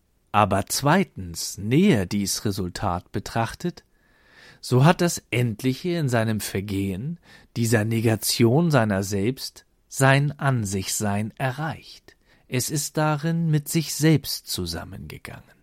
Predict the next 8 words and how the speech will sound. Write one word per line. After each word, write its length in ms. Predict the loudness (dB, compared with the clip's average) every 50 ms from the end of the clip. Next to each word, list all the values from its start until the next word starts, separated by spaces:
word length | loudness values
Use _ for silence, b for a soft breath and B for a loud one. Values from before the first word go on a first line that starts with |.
| _ _ _ _ _ _ _ _ _ _ _ _ _ _ _ _ b b b b b b b b b b b
Jedes 400 | -6 0 2 4 4 4 4 4
seiner 260 | 2 4 4 4 4
Momente 600 | 4 4 2 2 2 2 2 0 0 -2 -4 -6
enthält 580 | -6 -6 -8 -8 -8 -8 -8 -6 -6 -8 -8 -10
aber 280 | -10 -8 -6 -8 -8 -4
eben 400 | -4 -4 -4 -2 -4 -6 -6 -6
dies 360 | -6 -6 -6 -6 -8 -8 -8
Resultat. 920 | -8 -8 -6 -6 -6 -6 -8 -10 -12 -12 -12 -12 -16 -20 _ -20 -20 _